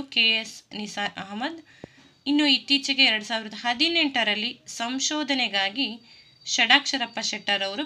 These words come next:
ಪಂಪ ಪ್ರಶಸ್ತಿಯನ್ನ ಪಡ್ಕೊಂಡಿದ್ದಾರೆ. ಇದಿಷ್ಟು ಸ್ನೇಹಿತರೆ, ಪಂಪ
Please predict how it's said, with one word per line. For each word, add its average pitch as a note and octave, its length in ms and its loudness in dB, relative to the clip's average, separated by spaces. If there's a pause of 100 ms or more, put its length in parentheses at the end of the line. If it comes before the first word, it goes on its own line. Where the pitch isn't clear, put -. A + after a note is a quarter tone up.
ಪಂಪ A#3 240 -6
ಪ್ರಶಸ್ತಿಯನ್ನ A3 760 -4 (380)
ಪಡ್ಕೊಂಡಿದ್ದಾರೆ. G3+ 640 -2 (720)
ಇದಿಷ್ಟು D4 880 0
ಸ್ನೇಹಿತರೆ, B3 640 -2
ಪಂಪ C4 380 -6